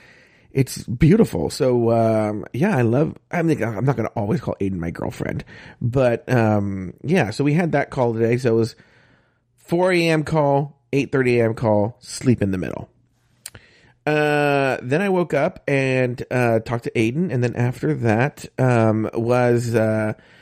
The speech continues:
I had to go with my father to the supermarket to get some, a few things for our regular Sunday brunch. Then we had said Sunday brunch,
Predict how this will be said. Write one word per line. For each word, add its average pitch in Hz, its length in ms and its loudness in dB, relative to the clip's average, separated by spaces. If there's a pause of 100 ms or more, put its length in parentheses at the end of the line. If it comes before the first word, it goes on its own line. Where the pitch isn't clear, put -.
(220)
I 139 80 2
had 156 120 2
to 160 60 0
go 151 120 0
with 147 120 2
my 135 140 2
father 127 720 2
to 175 140 -6
the 143 60 2
supermarket 123 540 0
to 135 80 0
get 120 180 -2
some, 117 300 0 (120)
a 120 80 0
few 143 240 0
things 131 480 -2
for 131 160 2
our 117 120 4
regular 123 460 2
Sunday 117 460 0
brunch. 107 640 -6 (920)
Then 143 220 0
we 156 140 2
had 143 300 2
said 139 460 -2
Sunday 135 460 0
brunch, 123 640 0